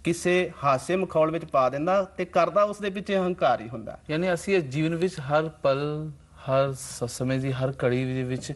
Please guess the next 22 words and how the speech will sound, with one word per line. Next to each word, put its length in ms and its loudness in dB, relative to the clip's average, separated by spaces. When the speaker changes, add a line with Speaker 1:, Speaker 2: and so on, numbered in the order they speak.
Speaker 1:
ਹਾਂ। 100 4
Speaker 2:
ਕਿਤੇ 120 0
ਨਾ 120 2
ਕਿਤੇ 260 -4
ਹੰਕਾਰੀ 440 2
ਹੁੰਦੇ 280 0
ਹੀ 40 4
ਹਾਂ। 80 2
Speaker 1:
ਬਿਲਕੁਲ, 520 0
ਜੀਵਨ 280 -2
ਦਾ 100 2
ਕੋਈ 420 -2
ਹਿੱਸਾ 380 0
ਅਸੀਂ, 260 -4
ਵੀਰ 120 -8
ਜੀ, 180 -6
ਉਹ 40 -4
ਛੱਡਿਆ 400 2
ਨਹੀਂ 200 -4
ਹੰਕਾਰ 360 0
ਤੋਂ 140 -6
ਬਿਨਾਂ। 240 0